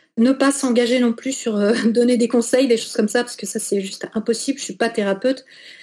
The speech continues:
Donc, euh, oui, la première des choses pour moi, c'est poser une limite sur ce que je vais pouvoir dire à cette personne. Et ça passe par le fait de savoir où elle en est, elle. Pas de ce qu'elle attend, parce qu'elle peut attendre des choses que j'ai pas envie de lui donner ou que je juge pas bonnes.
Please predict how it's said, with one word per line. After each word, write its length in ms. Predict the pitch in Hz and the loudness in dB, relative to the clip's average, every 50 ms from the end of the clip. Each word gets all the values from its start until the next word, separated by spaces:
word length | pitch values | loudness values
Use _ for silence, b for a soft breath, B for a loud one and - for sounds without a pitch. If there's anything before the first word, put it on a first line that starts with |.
| B B B B B _ | B B B B B _
Donc, 320 | - 240 247 247 247 - - | -2 0 0 0 0 -2 0
euh, 140 | 233 226 | 2 2
oui, 260 | 226 214 220 220 - - | 2 2 0 -4 -4 -6
la 100 | - 226 | -6 -6
première 280 | 220 - 240 240 254 254 | -6 -2 -2 -2 0 0
des 120 | 233 247 | 0 -2
choses 220 | 240 - 269 254 - | 0 -2 -2 -4 -2
pour 120 | - 240 | -2 0
moi, 160 | 226 233 254 | 0 2 0
c'est 200 | 269 - - 214 - | 0 -2 -6 -6 0
poser 240 | - 277 269 294 302 | 2 2 4 4 4
une 80 | 285 | 4
limite 540 | 262 254 254 269 277 277 277 - - - _ _ | 4 4 4 2 2 2 -2 -10 -14 -14 _ _
sur 160 | - 254 233 | -4 -4 -2
ce 60 | - | 0
que 100 | - 262 | -2 -2
je 80 | 240 226 | 0 2
vais 100 | 254 254 | 0 0
pouvoir 380 | 254 - 240 233 269 269 247 | 0 -2 0 0 2 2 2
dire 160 | 208 233 262 254 | 2 2 2 2
à 80 | 240 | 2
cette 220 | 233 - 240 220 - | 0 0 -2 0 0
personne. 500 | 233 214 - - 233 240 285 320 254 220 - _ | -4 -4 -2 0 2 2 2 0 -2 -8 -12 _
Et 100 | - 233 | 0 0
ça 160 | 233 - 240 214 | 0 2 -2 -2
passe 280 | - - 294 320 - | 0 0 0 0 0
par 180 | - - 269 240 | 0 0 2 2
le 100 | 226 226 | 2 2
fait 340 | 220 - - 262 262 262 - | 0 0 -2 -2 -2 -2 -4
de 80 | 233 | -6
savoir 380 | 214 - 233 208 202 233 233 233 | -4 -2 -2 0 0 2 2 4
où 80 | 226 | 4
elle 120 | 220 208 208 | 2 2 0
en 120 | 208 202 | 0 -2
est, 160 | 196 190 185 - _ _ | -2 -2 -6 -10 _ _
elle. 260 | - 214 202 190 196 - _ _ _ _ _ _ _ _ _ _ _ _ _ _ _ _ _ _ _ | -2 -2 -2 -2 -4 -10 _ _ _ _ _ _ _ _ _ _ _ _ _ _ _ _ _ _ _
Pas 120 | 302 339 | 2 4
de 120 | 330 311 | 4 4
ce 80 | 294 - | 2 2
qu'elle 140 | - 269 247 | 2 2 2
attend, 280 | 240 240 - 262 240 | 2 2 0 0 0
parce 160 | 226 - 196 - | -2 -8 -12 -8
qu'elle 360 | - 214 208 202 196 196 196 | -4 -4 0 0 0 0 2
peut 120 | - 240 | 2 0
attendre 260 | 220 214 233 233 233 | 0 2 0 0 2
des 100 | 220 220 | 2 2
choses 240 | 214 - - 277 277 | 0 2 0 0 0
que 120 | - - 202 | 0 -4 -4
j'ai 100 | 214 - | -4 -2
pas 120 | - 220 | -2 0
envie 120 | 220 226 | 0 0
de 60 | 214 214 | 0 -2
lui 80 | 214 | -4
donner 300 | 185 214 208 214 240 254 | -2 0 2 2 2 2
ou 100 | 247 220 | 2 0
que 140 | 196 - 220 | 0 -2 -4
je 120 | 190 202 | -4 -2
juge 360 | 196 190 190 208 214 - - - | -4 -4 -4 -6 -8 -10 -6 -4
pas 120 | 202 196 | -2 -2
bonnes. 360 | 185 175 220 220 220 196 190 | 0 0 0 2 2 0 -2